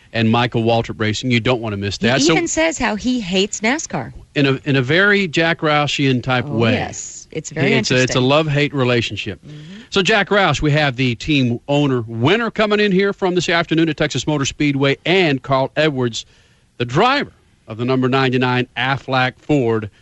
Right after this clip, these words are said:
Speaker 2: Aflac.
Speaker 1: coming in the Speed Freaks pits. Also momentarily, we're gonna hear from Kyle Busch, who, Statman, you and I appreciate drivers, s-, stars, musicians who don't toe the company line. Ky-, Kyle Edwards, excuse me, Kyle
Speaker 2: <laughs>
Speaker 1: Busch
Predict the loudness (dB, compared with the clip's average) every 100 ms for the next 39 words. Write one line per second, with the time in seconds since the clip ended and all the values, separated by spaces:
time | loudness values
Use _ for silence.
0 | -10 -10 -4 0 2 2 0 0 -2 -2
1 | -6 -4 -6 -4 0 0 2 2 4 2
2 | 2 2 2 2 2 2 2 0 -2 -4
3 | -2 0 -2 -6 -2 0 0 -2 -2 -2
4 | 0 0 2 0 0 -6 _ _ _ _
5 | _ -6 0 2 4 2 0 0 0 0
6 | 2 2 2 0 -6 -20 _ _ 0 2
7 | 2 0 -4 -6 -12 _ -16 -14 -14 _
8 | -8 -2 0 2 2 2 0 -4 -6 -6
9 | -2 0 0 0 -2 -2 -8 _ _ _
10 | -2 0 -2 -6 -2 0 0 -2 0 2
11 | 0 0 -2 0 0 0 0 0 -2 -2
12 | -2 -2 -2 -2 0 0 0 0 -2 -4
13 | -8 -4 -4 -4 -12 _ -20 -6 -2 0
14 | 0 2 2 2